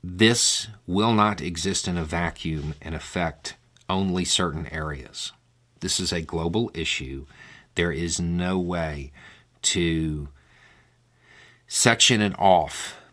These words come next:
and say, "Oh, it's not gonna impact us." It absolutely will.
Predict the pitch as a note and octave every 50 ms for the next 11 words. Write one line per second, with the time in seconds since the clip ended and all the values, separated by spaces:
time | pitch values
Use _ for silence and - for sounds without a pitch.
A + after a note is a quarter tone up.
0 | _ _ _ _ - - - _ _ - E2+ F2+ F2 - - F2 D#2+ D#2+ D#2+ F2
1 | F2 D#2+ C#2+ F#2 - - - F#2+ F#2 F#2 - - F#2 F2 D#2+ C#2+ E2 E2+ E2 -
2 | - E2 D2 - - D#2+ D2 - - - - - - - - F2+ F2+ F2 - -
3 | - G2 F2 E2+ E2+ E2 - - - D#2 D2 C2+ C#2 C#2 - -